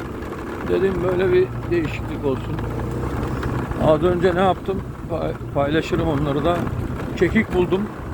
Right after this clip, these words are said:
Özekdere'nin orada. Özekdere'ye giderken bir ova buldum tesadüf. Akşam namazına yakındı vallahi. Kekiği toparken akşam ezanı okunuyordu yani.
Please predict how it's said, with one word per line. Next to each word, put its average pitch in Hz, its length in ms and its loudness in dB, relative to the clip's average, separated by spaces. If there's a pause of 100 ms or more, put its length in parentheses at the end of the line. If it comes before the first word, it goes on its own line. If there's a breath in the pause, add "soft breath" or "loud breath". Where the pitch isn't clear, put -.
(760)
Özekdere'nin 165 680 2
orada. 151 360 2 (4000)
Özekdere'ye 165 720 4
giderken 156 480 2 (460)
bir 147 80 -4
ova 156 320 4
buldum 143 340 -4
tesadüf. 139 460 -2 (680)
Akşam 175 460 0
namazına 160 420 2
yakındı 156 380 0
vallahi. 147 380 4
Kekiği 160 340 0
toparken 160 480 0
akşam 165 460 -2
ezanı 151 280 0
okunuyordu 143 480 -2
yani. 123 280 -2